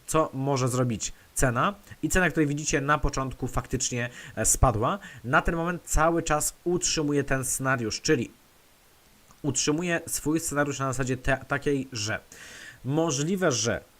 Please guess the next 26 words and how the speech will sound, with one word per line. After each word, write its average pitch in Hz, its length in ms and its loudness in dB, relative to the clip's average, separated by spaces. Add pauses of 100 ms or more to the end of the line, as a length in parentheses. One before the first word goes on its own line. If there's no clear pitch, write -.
załóżmy 135 540 2
w - 40 -8
ciągu 131 260 0
tygodnia, 120 600 2 (200)
dwóch, 120 560 2 (140)
cena 156 400 2
będzie 139 480 0
tutaj 131 140 0
próbowała 131 300 2
zbliżyć 131 460 0
się 120 260 0 (280)
w 110 100 -2
okolice 135 380 0
szesnastu - 480 -2
tysięcy, 131 500 0
nawet 123 320 2
może 113 240 -2
siedemnastu 117 440 0
tysięcy, 104 520 -2 (400)
ale 139 300 4 (240)
przez - 380 0
ten 151 180 2
okres 131 400 0
tych 113 180 -2
dwóch 135 240 -2
tygodni, 127 520 0